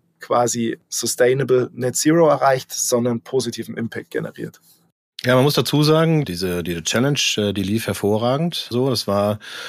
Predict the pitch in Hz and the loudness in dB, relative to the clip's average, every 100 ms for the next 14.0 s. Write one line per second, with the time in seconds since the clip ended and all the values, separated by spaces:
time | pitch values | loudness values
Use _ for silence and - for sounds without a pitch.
0 | - - - 117 - - 110 110 92 - | -8 -6 -2 -2 0 0 2 2 -2 -2
1 | 104 - - - 110 110 110 - 107 92 | -4 -4 -6 -2 0 2 0 0 -2 0
2 | 95 92 135 127 95 92 101 - 90 107 | -2 0 2 2 0 -4 -4 -4 -4 -2
3 | 120 120 113 95 - 101 95 98 87 - | 0 2 0 -2 -6 -8 -6 -6 -6 -4
4 | 135 123 110 104 104 92 92 87 - - | -2 -2 -2 -4 -4 -6 -6 -6 -6 -8
5 | - - - - 98 95 - - 104 110 | -10 -18 -12 -4 -2 -2 -4 -4 -4 2
6 | 135 113 - 98 92 143 165 160 131 113 | 2 2 0 0 0 -2 0 0 0 0
7 | 104 101 - 107 117 123 135 135 - - | 0 -2 0 0 0 2 2 2 0 -8
8 | - - - - 113 - 110 110 107 131 | -16 -16 -8 -2 0 2 2 2 4 4
9 | 123 123 120 110 120 110 - - 110 117 | 6 6 6 2 2 0 0 2 4 4
10 | 139 98 - 76 78 82 87 110 117 117 | 2 0 -4 -6 -4 -2 0 0 0 2
11 | - 123 104 120 110 104 104 - 143 135 | 2 2 4 4 4 4 0 -2 -2 0
12 | 131 123 127 131 127 120 - 156 - 101 | 0 0 2 2 2 0 -2 -2 -2 -2
13 | 98 98 95 95 107 - - 135 165 | 0 0 0 -2 -2 -4 -2 0 0